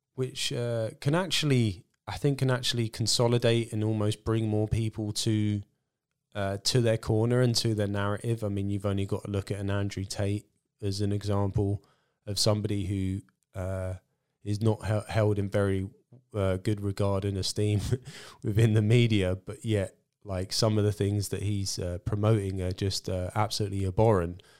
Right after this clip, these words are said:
But if he's got enough red pill in him and he's, he's talking enough truth, a lot, a lot of people will gravitate towards that. And sometimes when these people are ostracized or,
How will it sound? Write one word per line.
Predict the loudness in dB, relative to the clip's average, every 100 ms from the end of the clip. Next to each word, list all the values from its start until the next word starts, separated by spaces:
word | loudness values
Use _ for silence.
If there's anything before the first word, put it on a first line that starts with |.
| _ _ _
But | 2 2 2 _ _ _ _ _
if | -4 0
he's | 2 2
got | 2 2
enough | 2 0 4
red | 2 4
pill | 0 0
in | 0
him | 0 -2
and | -2
he's, | -4 -6 -6
he's | -6 -2
talking | -2 0 0
enough | 0 0 0
truth, | 2 4 4
a | 2
lot, | -2 -2
a | -2
lot | -2 -2
of | -6 -8 -4
people | -2 0 -2
will | -2
gravitate | 2 2 4 0 -2 -2
towards | -4 -2 0 0 -2
that. | -4 -6 _ _
And | -6 0
sometimes | 2 2 4 4 2 2
when | 0 0
these | 0
people | 0 0 0 -2 -2
are | 2
ostracized | 2 2 -2 0 2 2 2 0
or, | -2 -2